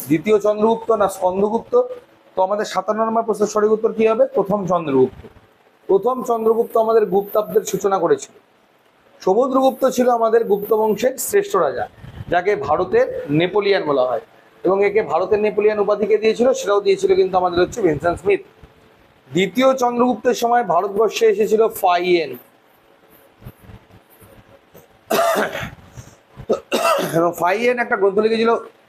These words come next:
ফুকুকি, ওখানে আমরা দ্বিতীয় চন্দ্রগুপ্ত থেকে জানতে পারি। এবং স্কন্দগুপ্ত তো কেবলই বললাম হুনদের আক্রমণ প্রতিহত করেছিল, যে কারণে একে ভারতের রক্ষাকারী বলা হয়ে থাকে। গুপ্ত যুগের স্বর্ণ মুদ্রা যে নামে পরিচিত ছিল সেটা কি?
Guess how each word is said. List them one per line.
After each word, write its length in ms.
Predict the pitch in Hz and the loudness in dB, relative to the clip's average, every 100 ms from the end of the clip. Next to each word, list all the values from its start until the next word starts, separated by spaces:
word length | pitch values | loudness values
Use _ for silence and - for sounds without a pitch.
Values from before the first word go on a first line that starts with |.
| _ _ | _ _
ফুকুকি, 800 | 175 - 262 285 254 240 - 202 135 - | -8 0 0 0 0 0 0 0 0 -4
ওখানে 220 | 139 185 | -4 0
আমরা 180 | 214 214 | 0 0
দ্বিতীয় 260 | 185 190 202 | 0 0 0
চন্দ্রগুপ্ত 400 | 202 196 196 190 | 0 0 0 0
থেকে 160 | 190 196 | 2 2
জানতে 260 | 170 165 185 | 2 0 -2
পারি। 140 | 226 | 0
এবং 120 | 262 247 | 0 -2
স্কন্দগুপ্ত 520 | - 175 180 196 196 | 0 -2 2 0 2
তো 100 | 196 | 0
কেবলই 300 | 180 165 180 185 | 0 0 2 4
বললাম 180 | 196 180 | 2 2
হুনদের 360 | 139 180 202 196 | 0 2 4 2
আক্রমণ 240 | 190 190 180 | 2 0 0
প্রতিহত 320 | 175 185 180 | 0 2 2
করেছিল, 340 | 175 180 185 349 - - - _ _ _ | -2 -2 -2 -4 -4 -12 -20 _ _ _
যে 120 | - 185 | -2 0
কারণে 280 | 190 185 185 | 2 0 -2
একে 160 | 190 247 | 0 -2
ভারতের 400 | 240 147 160 214 | 0 -2 2 2
রক্ষাকারী 400 | 170 - 165 190 | 0 -2 0 2
বলা 200 | 180 165 | 2 0
হয়ে 200 | 147 139 | 0 0
থাকে। 180 | 127 101 - _ _ _ _ _ _ _ _ - _ _ _ _ _ - 139 | -2 -6 -12 _ _ _ _ _ _ _ _ -20 _ _ _ _ _ -6 0
গুপ্ত 320 | 196 202 277 | 0 2 2
যুগের 320 | 262 208 185 | 2 0 -2
স্বর্ণ 420 | - 175 190 220 | -2 -2 0 0
মুদ্রা 400 | 240 247 165 170 | 0 0 2 0
যে 300 | 175 120 160 | 0 -2 -2
নামে 240 | 190 208 220 | 0 0 -2
পরিচিত 440 | 202 196 202 202 | -2 -2 -2 -2
ছিল 160 | 214 208 | 0 0
সেটা 220 | 185 180 | 0 -2
কি? 200 | 185 | -2